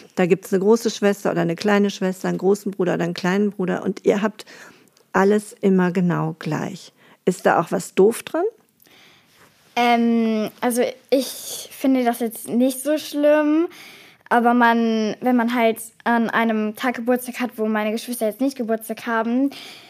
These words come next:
Speaker 2: ähm, dann steht man halt selber im Mo-, Mittelpunkt und, äh, meine Geschwister sind ja auch noch da und stehen halt auch im Mittelpunkt oder so. Ich finde das jetzt persönlich nicht schlimm, weil ich freue mich auch für meine Geschwister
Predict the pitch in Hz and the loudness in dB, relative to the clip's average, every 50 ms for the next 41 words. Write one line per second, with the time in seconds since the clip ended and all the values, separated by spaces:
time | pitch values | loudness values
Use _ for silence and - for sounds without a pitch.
0 | - - _ _ _ _ _ _ - 269 262 254 247 240 240 240 254 240 247 240 | -20 -20 _ _ _ _ _ _ 2 4 6 6 6 6 6 4 4 4 4 4
1 | 240 240 240 - - 285 262 233 240 247 247 247 233 220 240 254 262 269 262 240 | 4 2 0 0 0 0 0 2 0 2 2 2 0 2 4 4 6 6 6 4
2 | 214 196 - - 240 240 240 254 254 247 254 - 247 247 254 254 254 277 269 254 | 4 2 2 2 2 4 4 4 2 0 -2 0 2 2 2 2 2 0 0 0
3 | 269 - 277 262 262 254 247 - 226 233 226 233 233 226 220 - - 226 226 226 | 0 0 2 2 2 2 2 2 0 2 2 2 0 0 0 0 0 2 2 2
4 | 226 220 220 226 233 220 247 - - 349 - - 311 285 311 294 262 220 190 147 | 2 2 2 2 0 -2 -2 0 0 0 0 0 0 2 2 2 2 2 2 2
5 | 233 269 269 247 240 240 - 220 220 226 226 - 233 226 220 208 - - 233 233 | 2 2 2 2 0 0 0 2 4 4 4 4 2 0 -2 -4 -4 -4 -2 -2
6 | 240 226 - - 226 233 - - 262 262 262 269 269 262 254 - _ _ _ _ | -2 0 0 0 0 0 0 0 0 2 2 2 0 0 -4 -8 _ _ _ _
7 | _ _ _ - _ - 269 262 247 277 294 285 285 - 294 277 269 269 - 247 | _ _ _ -20 _ -2 -2 0 2 2 0 0 0 0 0 2 2 2 2 2
8 | 254 247 233 247 262 262 262 - - - - - - - _ - - 285 277 269 | 0 0 2 2 0 0 -2 -4 -12 -20 -20 -20 -20 -20 _ -6 0 2 2 4
9 | 262 240 226 233 247 247 254 247 - - 254 247 220 233 220 214 220 226 240 240 | 4 4 2 2 0 0 -2 -6 -4 -2 -4 -2 0 0 0 0 0 0 0 2
10 | 247 269 247 - - - - 240 262 269 269 262 262 240 220 214 214 208 202 - | 2 2 0 -4 -8 -8 -4 2 2 4 4 4 4 4 4 6 6 4 4 2
11 | 226 - - 233 233 240 262 269 247 247 254 - 247 247 247 240 240 247 240 269 | 0 -4 -2 0 0 0 2 0 0 -2 -2 -4 -2 0 0 2 2 2 0 -2
12 | 247 - - 247 269 262 - - 247 247 247 240 247 247 254 | -4 -4 -6 -6 -6 -6 -4 -2 0 2 4 4 4 4 2